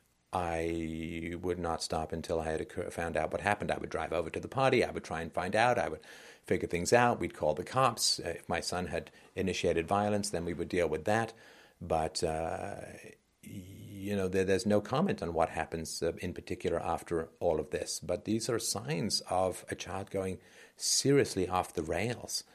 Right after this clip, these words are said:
as are talks of suicide. Um, materialism.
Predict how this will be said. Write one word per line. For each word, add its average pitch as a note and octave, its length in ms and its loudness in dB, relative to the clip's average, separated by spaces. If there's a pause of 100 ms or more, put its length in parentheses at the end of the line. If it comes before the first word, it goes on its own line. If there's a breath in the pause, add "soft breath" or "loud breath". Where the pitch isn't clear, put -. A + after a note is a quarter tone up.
(180 soft breath)
as F#2 220 2
are F2+ 100 6
talks - 320 2
of - 80 -6
suicide. C3 560 -4 (2250)
Um, F#2+ 420 2 (460)
materialism. F2+ 840 2